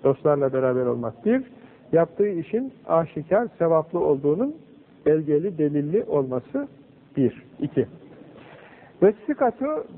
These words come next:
bil ide, efendim, ide vaad demek yani. Vaadlere güvenmek, vaade güvenmek.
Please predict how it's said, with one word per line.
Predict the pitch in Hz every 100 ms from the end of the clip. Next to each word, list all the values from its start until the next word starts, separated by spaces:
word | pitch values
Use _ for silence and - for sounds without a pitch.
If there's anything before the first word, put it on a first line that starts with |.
| 156
bil | 185 254 262 - 147
ide, | 185 160 190 269 - - - - _ _
efendim, | 175 151 147 170 269 240 - - - - - _ _ - - _ - _ -
ide | 160 185 262 - - - - -
vaad | 135 160 147 113 - -
demek | 120 113 113 123
yani. | 123 151 254 - - - - - - - -
Vaadlere | 113 120 127 160 - 175 - - 160 180 247
güvenmek, | 180 156 147 135 127 117 - - -
vaade | 127 139 139 170
güvenmek. | 147 135 123 117 117